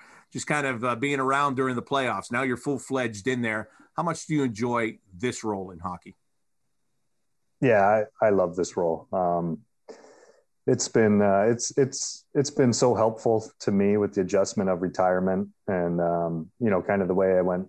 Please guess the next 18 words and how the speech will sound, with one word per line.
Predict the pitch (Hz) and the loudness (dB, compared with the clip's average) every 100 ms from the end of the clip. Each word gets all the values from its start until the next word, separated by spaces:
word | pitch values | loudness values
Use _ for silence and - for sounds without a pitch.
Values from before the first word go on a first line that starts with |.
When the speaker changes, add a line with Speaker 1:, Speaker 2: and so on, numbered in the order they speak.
| _ | _
Speaker 2:
went | 117 104 | -4 -2
out | 104 101 | 2 2
of | 95 | 0
the | |
game | 85 95 95 95 90 - _ _ | 0 -2 0 0 -2 -6 _ _
where | - 101 | -2 0
I | |
still | 87 - 90 | 0 -2 -2
feel | 104 95 | 0 0
like | 90 | 2
I | 87 | 0
had | 92 | 0
some | - 90 | 0 0
years | 92 92 90 | 2 0 0
left | 95 - | 0 0
in | 98 92 | -2 0
me. | 90 87 82 | 0 -2 -2
Um, | 92 90 87 85 | -2 0 0 -2